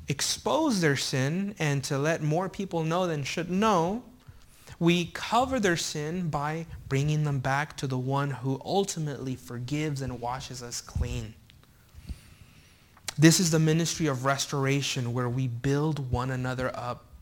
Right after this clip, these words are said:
for the good of our brother and for our sister and for the glory of God. So how can we do this practically? Well, the first thing that we ought to do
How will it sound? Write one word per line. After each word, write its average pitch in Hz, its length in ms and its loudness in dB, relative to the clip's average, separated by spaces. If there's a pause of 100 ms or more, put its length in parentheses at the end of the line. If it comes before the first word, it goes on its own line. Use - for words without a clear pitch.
(320)
for - 100 -4
the 123 100 -4
good 135 240 0
of 160 120 2
our 147 100 4
brother 135 320 0
and 139 160 -2
for 143 160 -4
our 135 100 0
sister 120 540 -4 (320)
and 127 140 -2
for 123 200 -4
the 117 140 -6
glory 110 600 -10 (500)
of 104 240 -6
God. 98 540 -6 (1900)
So - 180 4
how 233 180 4
can 240 180 2
we 220 100 4
do 185 160 2
this 165 260 -2
practically? 113 920 -8 (840)
Well, 147 480 2 (720)
the - 80 -14
first 247 420 2
thing 113 360 -6 (600)
that 107 120 0
we 113 120 0
ought 101 180 0
to 113 120 -6
do 107 360 -2